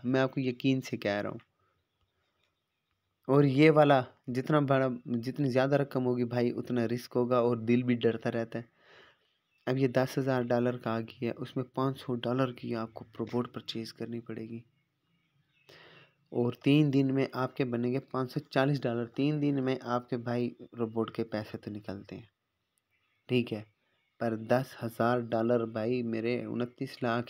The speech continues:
ये हो गया, और, अ, डेढ़ लाख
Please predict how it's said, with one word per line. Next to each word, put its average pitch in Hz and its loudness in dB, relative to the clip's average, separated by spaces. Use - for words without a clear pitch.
ये 123 0
हो 139 2
गया, 135 0
और, 120 0
अ, 107 -4
डेढ़ 120 0
लाख 120 0